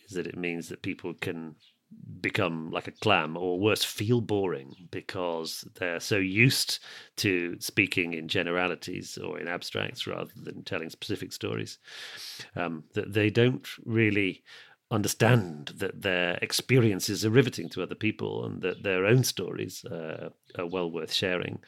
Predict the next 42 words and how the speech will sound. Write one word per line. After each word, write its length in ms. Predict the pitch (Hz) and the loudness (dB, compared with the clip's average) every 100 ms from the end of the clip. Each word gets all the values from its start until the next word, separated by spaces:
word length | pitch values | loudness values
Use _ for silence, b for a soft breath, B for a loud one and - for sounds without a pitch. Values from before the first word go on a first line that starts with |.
| B B B B B B B - | B B B B B B B -8
And 140 | 90 | -4
I 60 | 92 | 0
think 340 | 113 104 - _ _ | 0 0 -6 _ _
underst-, 480 | 117 107 104 - - | -2 0 0 -4 -4
I 20 | |
think 200 | 110 147 | -2 -2
th-, 200 | - - - _ | -2 -10 -12 _
thinking 460 | - - 190 151 104 | -2 6 6 6 4
about 360 | 90 85 - 65 | 2 -2 -4 -4
that 340 | 58 - - _ _ _ _ | -4 -6 -12 _ _ _ _
and 380 | 95 85 82 - - | -6 -6 -6 -12 -6
trying 300 | 117 104 98 | 0 0 0
to, 360 | - 95 87 87 | -2 0 0 0
uh, 240 | 90 87 | 0 -2
and, 300 | 90 90 87 - - | -2 -6 -10 -16 -12
and, 120 | 98 104 | -10 -8
and 180 | 95 | -6
practicing 640 | - 120 - 110 - - 110 _ _ B B B B B B B | 4 4 4 -6 -8 -8 -8 _ _ B B B B B B B
ways 260 | 104 101 87 | 2 2 2
of 100 | 87 | 0
doing 260 | 98 90 85 | 2 2 0
it 120 | - | -4
safely 600 | 98 87 - 90 - - B B B B B - | -2 -2 -4 -8 -8 -10 B B B B B -2
is 260 | 101 - | 0 0
a 80 | - | 2
sure 600 | - - - 151 135 127 | 6 8 10 12 12 12
way 480 | 104 98 78 82 90 | 10 6 4 0 0
of 240 | 98 85 90 | 0 -2 0
building 380 | 98 90 92 | 0 2 2
your 180 | 92 95 | 2 4
own 160 | 95 95 | 4 4
confidence 580 | 107 90 - 76 - - | 2 0 -6 -8 -8 -6
when 200 | 82 80 | -6 -4
you're 420 | 78 76 73 76 | -4 -4 -6 -8
thinking 380 | - 80 - 82 | -8 -10 -8 -8
about 240 | 76 80 | -6 -6
your 200 | 80 76 | -6 -6
engagements, 420 | 78 80 78 - | -4 -4 -6 -8
particularly 360 | - 107 101 90 | -8 -4 -2 -2
with 80 | 90 | -4
new 240 | 87 87 | -4 -6
people, 540 | - 73 - 60 58 | -6 -10 -10 -12 -14